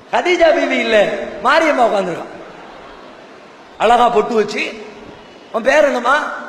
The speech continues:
ஏதோ ஒரு பேர், இந்த பேர் சொல்லு. அப்ப நீங்களும் கெட்டு மத்த சமுதாயத்தையும் கெடுத்து வாய்ப்பாச்சா இல்லையா? கோர்ட்ல, சென்னை ஹைகோர்ட்ல சில விபச்சாரிகளை கொண்டு வந்து வழக்கு போட்டாங்க.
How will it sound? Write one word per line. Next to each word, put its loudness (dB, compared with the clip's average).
ஏதோ 2
ஒரு 4
பேர், 2
இந்த -4
பேர் 0
சொல்லு. -2
அப்ப 0
நீங்களும் 2
கெட்டு 0
மத்த 0
சமுதாயத்தையும் 2
கெடுத்து 0
வாய்ப்பாச்சா 2
இல்லையா? 2
கோர்ட்ல, 4
சென்னை 0
ஹைகோர்ட்ல 0
சில 0
விபச்சாரிகளை 2
கொண்டு 0
வந்து 0
வழக்கு 2
போட்டாங்க. 0